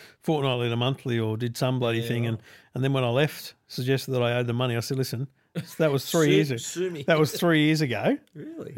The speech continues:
Speaker 1: Good luck."
Speaker 2: How could you owe that? You owe them money.
Speaker 1: 'Cause they, you know, they stuffed up the calculation. They paid me too much, apparently. I said, "Listen,
Speaker 2: Ah.
Speaker 1: if you pay," it was like two grand.
Speaker 2: Your
Speaker 1: I
Speaker 2: problem.
Speaker 1: said, "Listen, if you paid me two grand extra, I think I'd remember."
Speaker 2: Not my problem.
Speaker 1: Like, I think I'd remember. Anyway, we, we don't.
Speaker 2: Anyway, yeah, well, the, the,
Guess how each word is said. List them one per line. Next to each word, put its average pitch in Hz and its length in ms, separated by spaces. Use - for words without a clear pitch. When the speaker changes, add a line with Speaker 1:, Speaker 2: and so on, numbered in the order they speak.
Speaker 1:
Good 143 220
luck." 123 200
Speaker 2:
How 320 60
could 339 220
you 320 80
owe 302 80
that? 240 180
You - 220
owe 277 100
them 311 180
money. 120 440
Speaker 1:
'Cause 160 260
they, 160 220
you 160 160
know, 92 120
they 123 80
stuffed 127 320
up 113 120
the 123 80
calculation. 117 640
They 110 100
paid 123 220
me 117 80
too 120 160
much, 101 180
apparently. 110 320
I 165 80
said, 190 160
"Listen, 196 260
Speaker 2:
Ah. - 240
Speaker 1:
if - 80
you 294 140
pay," 156 200
it 143 80
was 196 140
like 320 160
two 151 140
grand. 117 240
Speaker 2:
Your 151 140
Speaker 1:
I - 20
Speaker 2:
problem. 175 240
Speaker 1:
said, 175 180
"Listen, 175 240
if 123 120
you 220 120
paid 170 300
me 135 140
two 147 180
grand 120 180
extra, 127 240
I 117 100
think 160 160
I'd 120 100
remember." 107 320
Speaker 2:
Not 139 280
my 127 160
problem. 127 340
Speaker 1:
Like, 143 180
I 175 120
think 202 260
I'd 156 240
remember. 123 480
Anyway, 170 340
we, 143 180
we 143 140
don't. 139 100
Speaker 2:
Anyway, 120 360
yeah, 117 220
well, 127 400
the, 165 260
the, 156 420